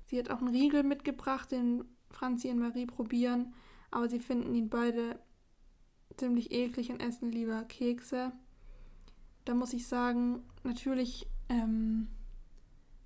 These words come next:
möchte der Fall ja auch so ein bisschen zeigen,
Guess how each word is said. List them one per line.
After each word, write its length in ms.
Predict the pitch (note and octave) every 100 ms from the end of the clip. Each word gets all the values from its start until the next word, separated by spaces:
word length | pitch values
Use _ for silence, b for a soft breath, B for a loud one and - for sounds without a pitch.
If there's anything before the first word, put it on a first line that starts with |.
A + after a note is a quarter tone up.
| -
möchte 280 | B3 B3 A#3+
der 120 | A#3+
Fall 360 | - B3 B3 B3
ja 240 | A#3+ A3+
auch 180 | A#3+ A#3+
so 120 | B3
ein 80 | A#3
bisschen 280 | A#3+ A#3+ A3+
zeigen, 560 | - A#3+ A#3 A#3 A#3+